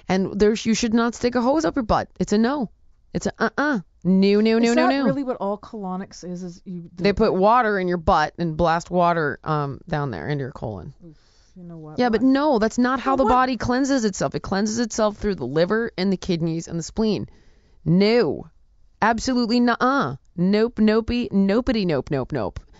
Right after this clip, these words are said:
Speaker 1: It's a one-way street, man. Stuff's supposed to come out of there. See how quick I did that one? You see how quick?
Speaker 2: But
Speaker 1: Here's
Speaker 2: maybe
Speaker 1: another
Speaker 2: that
Speaker 1: one.
Speaker 2: may-
Speaker 1: I have a lower back injury. Should I do core strengthening exercises? Are they helpful or hurtful? Does your app have those options? Well, yes, of course, my app has an entire core program.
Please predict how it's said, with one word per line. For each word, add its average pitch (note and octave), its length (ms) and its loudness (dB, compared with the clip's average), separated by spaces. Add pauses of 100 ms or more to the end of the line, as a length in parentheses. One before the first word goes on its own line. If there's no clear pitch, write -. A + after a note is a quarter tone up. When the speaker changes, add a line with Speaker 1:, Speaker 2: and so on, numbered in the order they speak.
(240)
Speaker 1:
It's F#3 140 0
a G3 60 2
one-way A#3 520 2
street, C4+ 460 -4
man. D#3 320 -8 (200)
Stuff's - 280 -4
supposed F#3+ 320 -2
to - 40 -10
come A3 140 -2
out A#3+ 120 0
of A3+ 60 -2
there. C#3+ 100 -6
See - 180 -6
how E3 140 0
quick - 240 -6
I G3 80 2
did F#3 160 -2
that E3+ 180 -2
one? B3+ 140 -4 (840)
You F3 100 -4
see F#3+ 140 -4
how F3 140 2
quick? A3+ 280 -2 (100)
Speaker 2:
But D#4+ 120 4
Speaker 1:
Here's A3+ 120 6
Speaker 2:
maybe A#3 120 4
Speaker 1:
another C#4+ 160 4
Speaker 2:
that A3 40 6
Speaker 1:
one. D#3+ 160 0
Speaker 2:
may- - 180 -10
Speaker 1:
I G3 100 2
have G#3 140 4
a A3 40 4
lower A3 280 4
back C4 300 -2
injury. D3 440 -4 (300)
Should - 220 -4
I D#3+ 100 2
do F#3 300 0 (480)
core B3+ 400 2
strengthening G3 580 -2
exercises? E3+ 600 -2
Are F#3+ 80 0
they F#3+ 100 -2
helpful D#3+ 460 -2
or F#3+ 140 0
hurtful? - 520 -6 (460)
Does D#3 160 0
your D3 100 -2
app D#3 260 -2
have B2+ 180 -2
those A#2 180 -8
options? B2+ 320 -6
Well, F3+ 80 2
yes, F3+ 300 0
of - 100 -8
course, D#3+ 220 -2
my D3+ 100 -2
app D#3 180 -2
has D3 160 -4
an D3+ 100 -4
entire C#3+ 300 -4
core E3+ 240 -2
program. - 360 -8